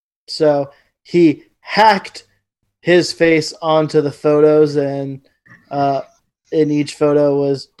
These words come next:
having some kind of funny jab at Katie Forbes. Katie Forbes has a meltdown in ring, and by meltdown, I mean, "I worked so hard."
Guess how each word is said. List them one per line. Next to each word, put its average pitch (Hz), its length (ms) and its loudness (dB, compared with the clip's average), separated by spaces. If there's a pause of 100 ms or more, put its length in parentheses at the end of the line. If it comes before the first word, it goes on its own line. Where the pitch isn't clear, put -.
(280)
having 143 440 0
some 147 280 -6
kind 143 260 -4
of 135 100 -6
funny 143 300 -4
jab 143 420 0
at 143 340 -4
Katie 151 260 -2
Forbes. 151 520 0
Katie 139 260 -4
Forbes 143 440 -8
has 143 280 -6
a 135 420 -8 (640)
meltdown 151 800 0
in 151 200 0
ring, 151 400 -2
and 139 120 -4
by 139 160 -2
meltdown, 143 580 -2
I 139 120 -4
mean, 139 480 -6 (1200)
"I 233 200 2
worked 277 460 4
so 269 640 2
hard." 240 1040 2